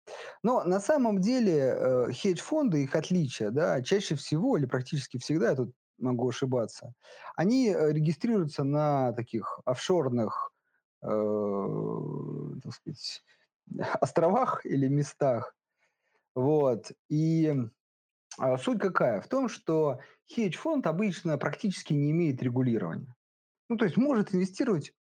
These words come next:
во все, что хочет. С плечами, там, с использованием производных инструментов, вот, ну и, м, куча других вариаций.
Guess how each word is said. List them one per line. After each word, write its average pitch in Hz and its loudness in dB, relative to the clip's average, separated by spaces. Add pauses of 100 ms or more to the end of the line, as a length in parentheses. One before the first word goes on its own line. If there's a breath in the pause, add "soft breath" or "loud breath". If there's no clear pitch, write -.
во 127 0
все, - -2
что - -6
хочет. - -12 (580 loud breath)
С - -16
плечами, 151 2
там, 127 0
с - -4
использованием 202 0
производных 151 2
инструментов, 123 -2 (520 soft breath)
вот, 123 0
ну 220 2
и, 180 4
м, 135 -4
куча 180 0
других 127 0
вариаций. 113 -2